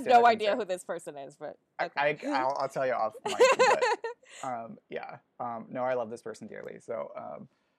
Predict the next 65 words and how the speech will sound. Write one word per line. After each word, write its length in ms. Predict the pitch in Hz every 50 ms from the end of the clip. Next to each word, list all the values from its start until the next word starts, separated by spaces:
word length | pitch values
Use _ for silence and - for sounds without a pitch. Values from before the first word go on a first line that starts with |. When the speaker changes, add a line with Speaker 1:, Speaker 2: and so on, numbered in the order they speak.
| _ _ _ _ _ _ _ _ _ _ -
Speaker 1:
yeah, 280 | 135 127 120 135 131
it 60 | 135
was 100 | 139 143
just, 200 | 151 156 156 147 - 208
it 60 | 151
was 140 | 151 156 156
just 160 | 160 - 165
a 40 | 151
funny, 280 | - 147 131 135 131
I, 140 | 131 131 131 -
they 140 | 135 135 135
were 80 | 131 131
like, 200 | 131 123 123 - -
"I 120 | 143 151 135
was 160 | 135 135 -
so 180 | - 147 139 139
concerned. 520 | - 160 151 - - 135 131 127 127 123 127
You're 240 | 123 123 127 131
trying 200 | 135 - 147 131
to 40 | 127 127
make 200 | 131 127 - -
me 80 | 135
sound 240 | - - 131 127 127
awful." 300 | 131 117 113 113 - 123
I 20 | 120
was 60 | 131 139
like, 120 | 143 -
"Why 100 | - 190
would 140 | 349 403 427
I 40 | 415 370
do 220 | - 359 370 381
that? 320 | 339 - 160 139 123 120 143
I 40 | 151
want 180 | 190 202 208
you 80 | 220 196
Speaker 2:
No, 60 | -
Speaker 1:
to 60 | -
Speaker 2:
we 120 | 226 262 277
would 120 | 277 208
Speaker 1:
eventually 300 | 160 165 208 202 202 202 196
Speaker 2:
never 40 | -
Speaker 1:
come 100 | 196 190
Speaker 2:
try 20 |
to 40 | 180 190
Speaker 1:
back 100 | 185 -
Speaker 2:
do 40 | 185
that. 40 | 190
Speaker 1:
on. 280 | 196 196 185 156 127 233
Like, 260 | 127 127 - - -
why 80 | 147 -
Speaker 2:
Yeah. 60 | 262
Speaker 1:
would 80 | 240 -
I 160 | 185 170 165
do 60 | 185 170 131 123 117 117 131 151 151 - 220
that?" 60 | 220
<laughs> 40 | 180
Speaker 2:
Yeah. 340 | 165 160 151 143 143 185 214 _ _ _ _ _ - - - _ _ - - - - -
We 120 | - 180 190
love 200 | 214 220 226 220
our 100 | 269 269
guests. 360 | 233 226 208 208 214 208 -
We 100 | 240 196 180
love 180 | 180 180 175
our 100 | 190 202
listeners. 880 | 190 185 180 190 - - 185 180 175 175 175 180 180 180 - - - _